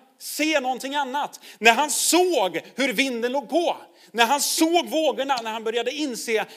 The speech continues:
det här går ju faktiskt inte. När han såg vågorna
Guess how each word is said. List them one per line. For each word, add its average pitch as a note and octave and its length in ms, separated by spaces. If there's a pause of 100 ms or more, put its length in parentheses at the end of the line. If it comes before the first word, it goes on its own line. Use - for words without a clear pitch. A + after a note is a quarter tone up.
det A#3 120
här A3+ 280
går C#4 380
ju G#3 120
faktiskt E3 420
inte. C#3+ 260 (1300)
När G3+ 100
han C4+ 120
såg D#4 440
vågorna A3+ 560